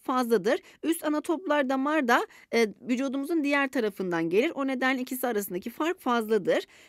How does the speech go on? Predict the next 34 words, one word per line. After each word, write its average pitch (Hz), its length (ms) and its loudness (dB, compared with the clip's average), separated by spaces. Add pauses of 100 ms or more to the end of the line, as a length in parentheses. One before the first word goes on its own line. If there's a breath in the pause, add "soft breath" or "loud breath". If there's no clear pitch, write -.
E, 220 140 2
kapı 320 320 -4
toplar 302 500 0
damarı 247 320 0
ve 330 80 -2
karaciğer 294 500 -2
toplar 254 480 2
damarı 170 320 -2
diyor. 202 120 2
Şimdi 269 200 -4
karaciğer 302 480 -2
toplar 294 440 -2
damarının 262 320 -2
üre 294 220 -2
miktarı 262 580 0 (240 loud breath)
maksimumdur. 190 720 0
Yani 196 220 2
çok 269 220 -6
yüksektir. 269 600 -2 (200 loud breath)
Kapı 269 240 0
toplar 285 480 0
damarı 262 280 0
ince 254 380 -2
bağırsak 254 400 -2
tarafından 240 600 -2
gelir. 220 280 -2
O 254 140 0
nedenle 240 600 0
karaciğere 233 520 2
gelir 214 360 0
ve 226 160 2
daha 254 180 -2
sonra 214 300 -4
karaciğer 202 300 -2